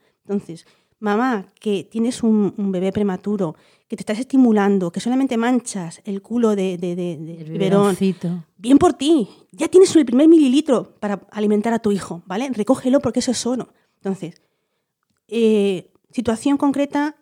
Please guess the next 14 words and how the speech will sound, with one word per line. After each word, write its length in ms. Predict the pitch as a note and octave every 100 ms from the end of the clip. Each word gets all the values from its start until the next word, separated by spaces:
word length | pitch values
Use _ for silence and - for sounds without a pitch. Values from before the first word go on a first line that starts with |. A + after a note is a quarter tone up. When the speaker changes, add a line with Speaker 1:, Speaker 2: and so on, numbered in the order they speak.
| -
Speaker 1:
envase 320 | G3+ G3 F#3
apropiado. 500 | F#3 F#3 F#3 F3 - - _ _ -
No 200 | G#3+ C4
espere 320 | - B3 A3+
llenar 220 | G3+ F#3+
un 100 | F3+
biberón. 380 | F3+ F3 E3 E3+ _ _ _ _ -
Nosotros 380 | G#3 A3 C#4+ C#4+
desde 220 | A3+ G3+
Lactando, 460 | F#3 - A#3+ B3 B3+
cuando 320 | A3 G3 F#3+ G3+
cedemos 400 | F#3+ G3+ A#3 A3
los 240 | G#3+ G#3
sacaleches, 680 | G3+ F#3+ F#3+ A#3+ - G3+